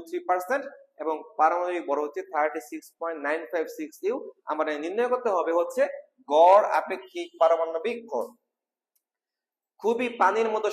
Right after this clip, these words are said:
সহজ একটা সূত্র। দেখো, সূত্রটা হচ্ছে তোমার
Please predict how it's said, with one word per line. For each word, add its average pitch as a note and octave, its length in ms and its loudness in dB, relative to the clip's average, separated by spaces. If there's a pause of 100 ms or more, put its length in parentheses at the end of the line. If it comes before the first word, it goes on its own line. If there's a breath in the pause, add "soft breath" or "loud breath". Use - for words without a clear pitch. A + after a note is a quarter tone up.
সহজ E3+ 280 2
একটা E3+ 200 -4
সূত্র। F3 200 -10 (140)
দেখো, C#3 200 -4 (580)
সূত্রটা A3+ 400 0
হচ্ছে D3+ 280 0 (480)
তোমার F3+ 180 -2